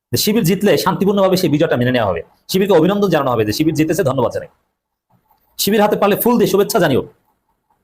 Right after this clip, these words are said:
নয় তারিখ, দশ তারিখ, যে জিতেছে, ওয়েলকাম, সাদিক ক্যাম্প ভিপি, তুমি আমার ভিপি, তোমার ভিপি, সবার ভিপি। তো এই শপথ এটা ব্যাকফায়ার করেছে।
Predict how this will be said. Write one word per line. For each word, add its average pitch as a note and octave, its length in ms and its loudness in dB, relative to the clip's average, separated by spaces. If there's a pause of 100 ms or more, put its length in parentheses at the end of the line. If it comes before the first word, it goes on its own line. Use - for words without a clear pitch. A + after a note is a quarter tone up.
(540)
নয় C3+ 100 2
তারিখ, C3 200 0
দশ B2 140 0
তারিখ, G#2 180 -4 (720)
যে C#3 100 2
জিতেছে, E3+ 320 0
ওয়েলকাম, B2 300 0
সাদিক C#3 240 -2
ক্যাম্প E3 220 -2 (180)
ভিপি, A2+ 220 0
তুমি B2+ 140 0
আমার C3+ 200 0
ভিপি, C#3+ 300 -4 (380)
তোমার B2+ 200 0
ভিপি, C3 140 0
সবার A2+ 260 -2
ভিপি। F#2 180 -4 (1400)
তো F#3 80 0
এই G3 60 2
শপথ A#3+ 420 0
এটা F#3 320 0 (120)
ব্যাকফায়ার D3 320 -2
করেছে। - 260 -4